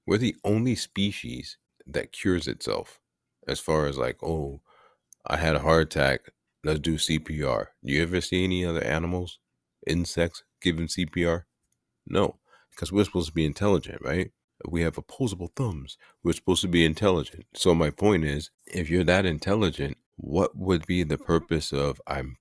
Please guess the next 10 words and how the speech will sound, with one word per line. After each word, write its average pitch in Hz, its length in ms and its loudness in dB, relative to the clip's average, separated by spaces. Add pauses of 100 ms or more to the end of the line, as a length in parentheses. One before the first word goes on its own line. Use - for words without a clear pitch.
(100)
born 58 480 -2 (180)
into 69 300 -4
debt. 60 380 -6 (160)
I 65 440 0
am 64 580 -6 (200)
to 69 280 -2
sit - 380 0
and 78 220 -4
listen 85 300 -2
to 69 360 -2